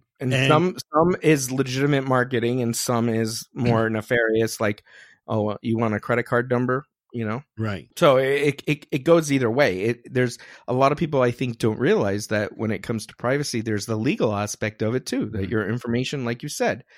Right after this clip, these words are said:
Speaker 1: it's, it's an aggregate and it's being sold.
Speaker 2: Right.
Speaker 1: There's uh, value to your information, your personal
Speaker 2: Right.
Speaker 1: information.
Speaker 2: They, they were also saying, uh, about, um,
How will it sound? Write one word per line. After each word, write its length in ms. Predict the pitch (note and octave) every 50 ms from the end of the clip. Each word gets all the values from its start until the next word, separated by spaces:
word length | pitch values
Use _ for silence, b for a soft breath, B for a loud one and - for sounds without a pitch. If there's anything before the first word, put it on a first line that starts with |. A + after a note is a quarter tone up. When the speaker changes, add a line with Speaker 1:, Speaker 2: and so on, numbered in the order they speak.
| B B B B B B B
Speaker 1:
it's, 240 | - A2+ A2 - - -
it's 160 | - A#2 - -
an 80 | C3+ C3+
aggregate 520 | C#3+ F3 G3 - A2 A2 G#2+ A2+ A#2+ - -
and 300 | G#2+ G#2 A2+ A#2 - -
it's 200 | - A#2+ A#2+ - -
being 260 | - A2+ A2 A2 A2+
sold. 460 | - - E3+ F#3 E3 G2+ E2 - _ _ b b b b b b
Speaker 2:
Right. 80 | F#2+
Speaker 1:
There's 460 | G2 A#2 A#2 A#2 A2+ A2 A2+ A2+ - - _ _ _ _ - -
uh, 160 | G#2+ A2+ A2+
value 500 | A2 A#2 C#3 D3 G3+ C4+ G3+ G#2 F2+ F2+
to 200 | F2 - - A#2+
your 420 | G2+ G2 G2+ G#2 A2 G#2+ G#2 G2 - -
information, 580 | B2 A#2 - C#3 D3 F#3+ A3+ B3 - - G2 G#2
your 120 | G#2+ A2
personal 400 | A2+ - D#3 D#3 - - B2 A2
Speaker 2:
Right. 40 | G#2
Speaker 1:
information. 580 | F#2+ - - A#2 A2+ G#2 F2 - - - - - _ _ -
Speaker 2:
They, 160 | F#3 G#3+ G#3+
they 160 | G3+ F3+ F#3 G#3
were 200 | A#3 A3+ A3 G#3
also 240 | G#3 F#3 - - F3+
saying, 440 | - - F#3 E3+ E3+ E3+ E3+ E3 E3
uh, 220 | D#3+ D#3+ D#3+ D3
about, 500 | D#3 D3+ C#3 D3+ D3 C#3 C#3+ C#3+ B2+ - -
um, 560 | C#3+ C3+ C3 B2+ B2+ B2 B2 A#2+ A#2 A2+ A2